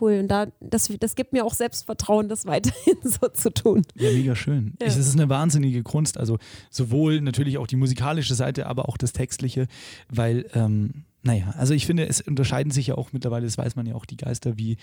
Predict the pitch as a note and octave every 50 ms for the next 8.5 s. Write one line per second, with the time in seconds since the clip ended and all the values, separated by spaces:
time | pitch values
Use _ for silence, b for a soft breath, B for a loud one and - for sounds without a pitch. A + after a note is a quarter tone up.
0 | B B B B B B B B - - G#2+ G#2+ G2+ G2+ G2 G#2 B2 - _ _
1 | _ _ _ _ _ _ _ _ - A#2 A2+ A#2+ - A#2+ A2+ A2+ A2 A2 A#2 -
2 | - A2+ G#2+ A#2+ B2+ A#2 G#2+ G#2 G2+ G2+ G#2 G#2+ A2+ A#2 G#2+ - - A#2+ - -
3 | B2 A2+ G#2+ G#2+ G#2 B2 - - - A2+ G#2+ A#2+ A#2+ B2 B2 B2 - C3+ A#2 A#2+
4 | B2+ C3 C3 B B B B B B B B B B B - _ - C3 A2+ A2
5 | A#2+ - _ _ - - B2 A#2 - B2+ A#2+ - B2+ A#2 - - A#2+ - C3+ -
6 | - - - C3 C3+ D#3 _ _ _ _ _ _ - - _ _ _ - D3+ C3+
7 | B2+ B2 - C#3 C#3 C3+ G#2+ B2+ B2 C#3 C3+ B2+ C3 B2+ B2+ A2 - C#3+ - -
8 | - D3+ D#3 E3 E3 E3 - A#2+ A#2+ -